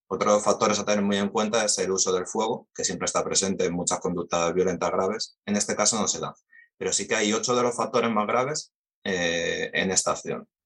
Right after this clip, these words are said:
Entonces es para tener muy en cuenta. Habría que ver o habría que estudiar, eh, si estas, si estos jóvenes tienen hechos delictivos o conductas violentas previas y sobre todo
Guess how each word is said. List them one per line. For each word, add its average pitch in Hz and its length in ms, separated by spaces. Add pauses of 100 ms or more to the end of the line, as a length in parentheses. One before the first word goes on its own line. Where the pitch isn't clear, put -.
(220)
Entonces 92 520
es - 360 (100)
para 90 180
tener 90 220
muy 90 160
en 80 160
cuenta. 80 400 (360)
Habría 101 280
que 107 140
ver 113 340 (220)
o 98 160
habría 95 200
que 107 80
estudiar, 101 640 (220)
eh, 92 160
si 98 140
estas, 101 760
si - 200
estos 107 220
jóvenes - 540 (160)
tienen 101 240
hechos 95 240
delictivos 95 560
o 92 60
conductas 92 360
violentas 90 400
previas 107 480 (460)
y 104 120
sobre 95 320
todo 120 400